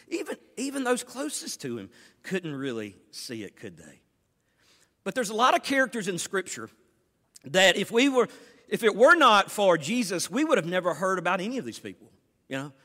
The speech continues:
they're, they're a footnote. And the only reason that they're a footnote in history for us is because they bumped into this Messiah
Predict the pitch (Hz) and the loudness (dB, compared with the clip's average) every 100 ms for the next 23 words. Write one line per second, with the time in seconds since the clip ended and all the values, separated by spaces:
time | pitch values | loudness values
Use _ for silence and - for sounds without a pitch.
0 | _ _ 190 220 254 294 - 302 294 143 | _ _ 0 2 2 -2 -2 -6 -6 -10
1 | 107 - _ _ _ _ - 202 214 294 | -12 -14 _ _ _ _ -6 0 2 2
2 | 320 262 247 226 226 196 - 247 - 240 | 2 0 -2 2 2 2 -2 -2 -2 -2
3 | 214 185 185 214 208 175 - 170 185 208 | -4 -4 -6 -6 -6 -8 -4 -2 2 2
4 | 190 - - - - 208 208 170 - - | 2 -4 -20 -8 -4 -4 -4 -8 -8 -6
5 | 277 226 170 165 - _ _ _ - 120 | -2 0 0 -4 -12 _ _ _ -12 0
6 | 220 277 220 240 214 214 202 185 175 - | 2 2 0 -2 -2 -6 -4 -4 -8 -14
7 | - 170 196 - 165 - 170 160 - | -10 -8 -8 -8 -10 -8 -10 -10 -14